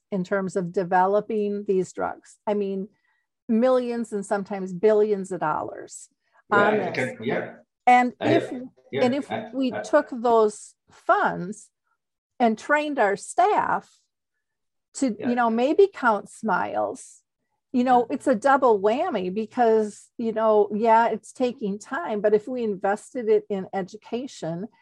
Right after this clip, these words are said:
Speaker 1: and did a trial in terms of looking at our collateral a little bit differently, we're gonna build on relationships. Um, everybody's gonna learn this technique. We're gonna slow things down. We're gonna stop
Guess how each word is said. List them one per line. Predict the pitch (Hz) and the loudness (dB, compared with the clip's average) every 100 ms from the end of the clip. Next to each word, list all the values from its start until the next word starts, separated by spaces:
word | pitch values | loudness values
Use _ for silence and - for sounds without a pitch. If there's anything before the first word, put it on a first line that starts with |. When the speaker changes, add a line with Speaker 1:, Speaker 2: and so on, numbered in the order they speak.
| _ _ - | _ _ -2
Speaker 1:
and | 247 277 302 | -2 -2 -2
did | 254 226 | 0 0
a | 220 | 0
trial | - 202 180 180 185 233 - - | -2 0 0 -2 -6 -8 -10 -6
in | 208 | -6
terms | - 208 190 | -2 -4 -2
of | 208 180 - _ - | -4 -4 -8 _ -8
looking | 226 208 240 277 220 | -6 0 0 0 -2
at | 202 196 | 0 -2
our | 196 | -2
collateral | - 202 190 214 208 190 180 | 0 0 2 0 0 -2 -2
a | 180 | -2
little | 185 | -4
bit | 180 175 - | -4 -6 -6
differently, | 240 - 220 202 175 175 - _ _ - | -8 -6 -10 -8 -6 -8 -12 _ _ -4
we're | 233 | -2
gonna | 233 | 0
build | 165 214 226 262 262 | 2 4 4 2 0
on | 226 202 | -2 -2
relationships. | 185 175 170 170 - 180 180 - 185 180 - _ | -6 -6 -6 -8 -10 -12 -10 -6 -6 -6 -14 _
Um, | 208 202 196 | -8 -8 0
everybody's | 226 226 269 240 220 202 - | 2 2 0 -2 -2 -4 -6
gonna | 202 185 | -4 -4
learn | 180 190 190 196 190 | -4 -4 -4 -4 -6
this | 185 190 - | -4 -6 -8
technique. | - 185 175 - 180 180 175 - | -6 -4 -4 -4 -6 -4 -6 -6
We're | 196 185 | -4 -2
gonna | 196 180 | -4 -6
slow | - 214 202 214 247 | -8 -2 2 2 0
things | - 196 185 180 | -4 -6 -6 -8
down. | - 180 180 185 208 _ _ _ 214 | -6 -6 -4 -6 -8 _ _ _ 0
We're | 220 | 0
gonna | 220 | 0
stop | - - 220 226 | -2 2 2 2